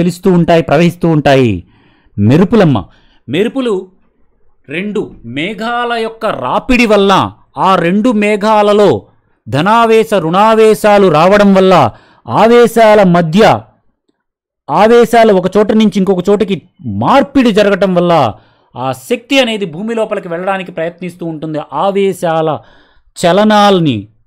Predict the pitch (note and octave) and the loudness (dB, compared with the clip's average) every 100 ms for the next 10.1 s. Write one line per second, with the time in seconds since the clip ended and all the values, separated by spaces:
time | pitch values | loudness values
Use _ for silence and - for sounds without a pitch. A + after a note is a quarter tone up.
0 | - B2+ C3+ A2+ G#2+ C#3+ F#3+ A3+ F#3 D#3 | -6 -2 -2 -2 -2 -2 0 0 0 -2
1 | C#3+ C3 B2+ A2+ G#2+ - G2+ F2+ D#2+ _ | -6 -8 -8 -12 -14 -16 -18 -18 -20 _
2 | _ _ _ _ _ _ _ _ _ _ | _ _ _ _ _ _ _ _ _ _
3 | _ _ _ _ _ _ _ _ _ _ | _ _ _ _ _ _ _ _ _ _
4 | - A2 B3+ - - A#3+ G#3+ G#3 C#3+ G#2+ | -10 -2 -2 -2 -2 2 4 4 0 -2
5 | A3 - A3+ G#3+ A3+ A3 F#3+ F#3 B2 A#2 | -6 -4 -2 2 2 2 0 0 -2 -4
6 | - A3+ G#3+ G#3+ G#3 G3 F#3 D3+ - _ | -4 -2 0 2 2 2 2 2 -4 _
7 | _ _ _ _ _ _ _ _ _ _ | _ _ _ _ _ _ _ _ _ _
8 | C#3+ G3+ - B3+ B3 G#3+ A3 G3+ G#3 F#3+ | 0 2 2 2 4 4 4 4 4 2
9 | E3+ E3+ F#3+ E3 D3+ E3 C#3 B2+ D3+ A#3+ | 2 2 2 2 0 0 0 0 0 -2